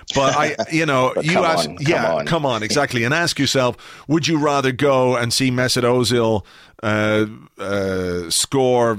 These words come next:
Speaker 1: a hat trick against Vorskla and then, you know, do his back in getting onto the plane on the way back and therefore miss Tottenham and United? Or, you know, can you take a, a,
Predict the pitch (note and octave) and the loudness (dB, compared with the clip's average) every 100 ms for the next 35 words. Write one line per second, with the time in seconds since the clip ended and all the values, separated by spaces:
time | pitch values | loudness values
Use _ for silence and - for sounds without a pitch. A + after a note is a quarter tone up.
0 | A2+ A#2+ F2 A#2+ B2 G#2+ B2+ A2+ A2+ A2+ | -6 -6 -4 -2 -4 -2 -2 -2 -2 -2
1 | A#2 F#2 A2+ B2+ B2+ - A2+ G#2+ G#2 A2 | -2 -2 0 2 0 0 0 0 -2 -2
2 | A2+ A2 G#2+ G#2 G#2+ A2+ D3+ D3 A2+ G2+ | 0 0 -2 -6 -10 -20 -10 -4 -2 0
3 | F#2 F#2+ - B2+ A#2+ F#2+ B2 B2 B2 A#2 | -2 -8 -4 0 0 0 -2 -2 -2 -2
4 | G#2+ A2+ A#2 A2 A2 A2 G2+ - C3 B2+ | -2 -2 -2 0 -2 -2 -4 -2 0 0
5 | A2 G2 G2 G#2 G2+ B2 A#2+ G2+ G2+ A2 | 0 0 0 0 0 0 -2 -4 -2 0
6 | G#2+ - A2 G#2+ A2 G#2+ - - - - | 0 0 0 2 0 0 -4 -8 -20 -20
7 | - - B2 A#2 G#2+ G2 F#2+ A#2+ F3 C3+ | -8 -2 -2 0 -2 0 0 2 2 2
8 | A#2 A2 D3 C3+ C#3 B2 A#2 G2 - - | 0 0 -2 0 2 4 2 -2 -10 -18
9 | - B2+ A#2+ A2 C#3+ C#3 C3 C#3+ C#3 B2 | -6 -2 0 0 -2 0 0 0 0 0
10 | A#2+ A2 G2+ - - | 2 0 -2 -10 -6